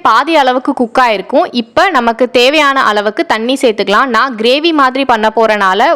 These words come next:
ஒரு ரெண்டு கப்புக்கு தண்ணி சேர்த்துக்கிறேன். உங்களுக்கு குழம்பு பதத்துல வேணும் அப்படின்னா நீங்க இன்னும் ஒரு கப் கூட தண்ணி எக்ஸ்ட்ராவா சேர்த்துக்கலாம். உப்பு காரம் கரெக்டா இருக்கான்னும் செக் பண்ணிக்கோங்க. ஒருவேளை காரம் பத்தல அப்படின்னா ஒரு அரை டீஸ்பூனுக்கு மிளகாத்தூள் சேர்த்து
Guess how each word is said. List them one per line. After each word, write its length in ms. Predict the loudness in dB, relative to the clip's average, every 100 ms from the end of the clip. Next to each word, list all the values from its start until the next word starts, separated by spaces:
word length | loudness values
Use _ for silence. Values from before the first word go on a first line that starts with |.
| 2
ஒரு 120 | 2 2
ரெண்டு 220 | 0 0 -2
கப்புக்கு 320 | -2 -2 -2 -2
தண்ணி 180 | -2 0
சேர்த்துக்கிறேன். 420 | 0 0 0 -2 -4 -14 -2 0
உங்களுக்கு 380 | 2 0 -2 0
குழம்பு 320 | 2 2 0 0
பதத்துல 340 | 0 0 0 2 2
வேணும் 280 | 2 2 2
அப்படின்னா 300 | 0 0 -2 -2
நீங்க 160 | -2 -2 -2
இன்னும் 240 | 0 0 0
ஒரு 80 | 0
கப் 180 | -4 -2 0
கூட 120 | 0 -2
தண்ணி 180 | -2 -2 -2
எக்ஸ்ட்ராவா 420 | -4 -2 0 0 0 -2
சேர்த்துக்கலாம். 500 | -2 -2 0 0 -2 -8 -20 _ _ _ -4
உப்பு 220 | -2 0 0 2
காரம் 300 | 2 0 -4 -10 -6 -4
கரெக்டா 320 | -2 -2 -2 0
இருக்கான்னும் 480 | -2 0 -2 -2 -4
செக் 180 | -4 -2
பண்ணிக்கோங்க. 460 | -2 -2 -2 0 0 0 0
ஒருவேளை 380 | 0 0 0 0 2
காரம் 300 | 2 0 0
பத்தல 360 | -2 -2 -2 2 2
அப்படின்னா 300 | 0 -2 -2 0 0
ஒரு 100 | 0 2
அரை 140 | 0 -2
டீஸ்பூனுக்கு 560 | -2 -2 0 0 2 0 2
மிளகாத்தூள் 580 | 2 2 0 0 0 2
சேர்த்து 280 | 2 2